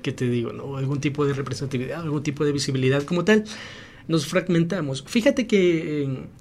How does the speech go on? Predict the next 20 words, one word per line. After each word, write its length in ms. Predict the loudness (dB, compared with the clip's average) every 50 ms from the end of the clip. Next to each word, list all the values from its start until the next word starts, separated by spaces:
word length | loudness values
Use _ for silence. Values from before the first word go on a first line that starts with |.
| -12 -4 0
en 320 | 2 4 4 4 4 6
Guayaquil 540 | 6 6 6 4 4 2 2 2 2 2 0
hay 160 | 2 2 4
varias 300 | 4 4 4 4 2 2
organizaciones 720 | 0 0 0 0 0 -2 -2 -2 -2 -4 -4 -4 -2 -2
G 60 | 0
L 80 | 0 0
B 80 | 0
T, 300 | 0 -2 -2 0 0 0
¿no? 180 | 0 -2 -4 -2
Y 460 | 0 2 2 2 2 0 -2 -4 -8 -14 -20 -20 -20 -20 -20 -20 -14 -6
se 200 | -2 0 0 2
fra-, 180 | 2 2 2 2
es, 260 | 2 2 0 0 2
el, 320 | 4 6 6 6 6 4 2 2 2
el, 280 | 4 4 4 4 4 0 -4 -12 -18 -20 -20 -20 -18 -18 -14 -6
la 140 | 0 0 2
fragmentación 680 | 2 2 4 4 6 6 6 6 6 8 6 6 6
es 120 | 4 2 4
tal 280 | 4 4 4 4 2